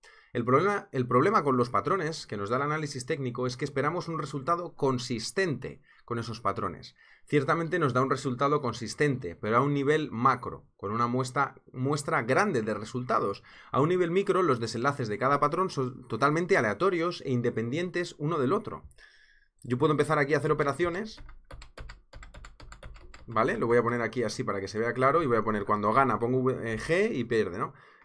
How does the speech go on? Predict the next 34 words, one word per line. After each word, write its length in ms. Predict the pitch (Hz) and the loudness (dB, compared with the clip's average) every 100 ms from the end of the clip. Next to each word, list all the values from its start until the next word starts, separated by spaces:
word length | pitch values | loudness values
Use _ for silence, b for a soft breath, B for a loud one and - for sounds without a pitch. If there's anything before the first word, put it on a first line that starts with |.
| - | -4
Gana, 280 | 110 101 | -2 -2
pierde, 300 | 95 117 90 | 0 0 0
pierde, 320 | 92 123 - 95 | 0 0 0 0
pierde, 260 | 113 92 | 0 0
gana, 260 | 95 104 95 | -2 -2 0
gana, 240 | 104 98 | -2 -2
gana, 260 | 98 107 92 | -2 -4 -4
pierde, 380 | 110 95 90 - | -4 -4 -6 -8
gana, 320 | 110 107 90 | -4 -2 -4
pierde. 420 | 98 113 76 78 - - - - - - - - - - - - - - b b b b - | -2 -2 -2 -10 -18 -20 -18 -18 -20 -18 -18 -20 -20 -18 -18 -20 -20 -20 b b b b -14
Eso 220 | - 143 190 | -6 0 2
es 80 | |
totalmente 420 | 190 170 175 196 190 | 2 2 4 4 6
aleato-, 340 | 127 131 190 | 4 2 2
aleatorio, 600 | 123 123 123 214 120 107 | 4 6 6 4 2 -2
¿no? 180 | 170 160 | -4 -2
Gana, 300 | 110 131 110 | 0 0 0
pierde, 280 | 120 131 120 | 2 0 0
pierde, 300 | 113 120 110 | 0 -2 -2
pierde, 320 | 117 123 113 | -2 -2 0
gana, 300 | 101 131 120 | 0 0 0
gana, 300 | 113 127 120 | 0 0 0
gana. 260 | 107 131 | 0 -2
O 20 | 110 | -4
sea, 140 | 113 - | -8 -8
es 120 | 120 | -2
aleatorio. 440 | 143 131 135 113 | 0 2 2 2
Pero 240 | 117 123 143 | 2 4 4
esto 260 | - - | 2 2
luego 380 | 127 160 156 101 | 2 4 2 0
lo 140 | 101 101 | -2 -2
sacas, 640 | 170 180 131 165 - _ _ _ _ _ _ _ _ _ _ _ - | 0 0 -2 -4 -10 _ _ _ _ _ _ _ _ _ _ _ -8
lo 200 | 113 113 | -2 0
sacas 640 | 175 - 147 185 214 - | 2 2 2 -2 -4 -14